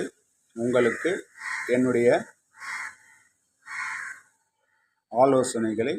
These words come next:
உங்களுடன் பகிர்ந்து கொள்கிறேன். தயவு செய்து முயற்சி செய்து பாருங்கள். ஓட்டப்பந்தயம் முடிந்தவரை பத்து, இருபது நிமிடம் செல்லுவது சிறப்பாக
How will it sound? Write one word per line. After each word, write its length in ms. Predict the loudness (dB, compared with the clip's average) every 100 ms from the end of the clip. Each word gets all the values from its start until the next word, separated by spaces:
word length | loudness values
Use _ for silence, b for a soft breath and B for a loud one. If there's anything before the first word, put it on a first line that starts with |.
| -8
உங்களுடன் 560 | -6 0 0 2 2 0 -4
பகிர்ந்து 420 | -2 0 0 -2
கொள்கிறேன். 600 | -4 -4 -4 -2 -2 -4 _ _ _ b b b b b b _ _ _ _ _ _ _ _ _ _ _ _ _ _ _ -2
தயவு 320 | 4 6 4
செய்து 360 | 4 2 2 -2 -8 _
முயற்சி 380 | -10 -4 -4 -4
செய்து 300 | -4 -4 -4 -4
பாருங்கள். 460 | -2 -2 -2 -4 -8 _ _ _ _ _ _ -14 -10 -2
ஓட்டப்பந்தயம் 840 | 6 6 6 2 4 4 4 2 -2 -6 _ _
முடிந்தவரை 680 | -8 0 0 2 2 2 0 -4 _ _ -6
பத்து, 220 | -4 -2
இருபது 340 | -2 0 0 2
நிமிடம் 400 | 2 2 2 0 -6
செல்லுவது 540 | -6 -2 2 2 2 -2
சிறப்பாக 600 | -2 -4 2 2 2